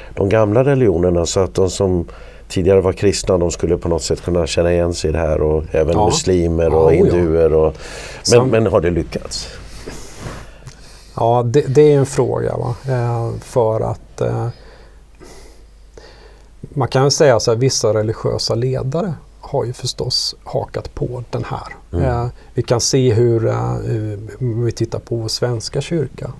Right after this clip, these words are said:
Speaker 2: Ehm, eh, statskyrkan.
Speaker 1: De har
Speaker 2: Den gamla
Speaker 1: hakat på
Speaker 2: statskyrkan.
Speaker 1: det.
Speaker 2: Alltså, många av dem har gjort det, va? Men, men
Speaker 1: Mm.
Speaker 2: sen, sen finns det nog väldigt mycket, mycket motstånd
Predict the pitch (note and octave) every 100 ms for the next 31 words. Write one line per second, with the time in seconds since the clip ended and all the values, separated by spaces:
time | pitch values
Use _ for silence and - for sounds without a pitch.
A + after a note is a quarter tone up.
0 | - - - - - - - - - -
1 | - - - - B2 A#2 A2+ A2+ A#2+ A#2+
2 | B2 - - - - - - - D3+ B2
3 | A#2+ - C3 - - C3 C#3 - C3+ B2+
4 | - - - A#2 B2 C3 A#2 G#2+ - E2+
5 | - - C3 D3 C#3 - - C#3 E3 C#3
6 | D#3+ D3+ A2 A2 A2 A2 A2+ A#2+ A2+ -
7 | C3+ A2+ A2 C3 C3+ B2+ - - C3+ -
8 | C#3 D3 C#3 - - - - - - -
9 | C#3+ C3+ D#3 C3+ - B2+ A#2+ B2 A#2 B2
10 | B2+ - C3 A#2+ - B2 B2 - - -
11 | C3+ -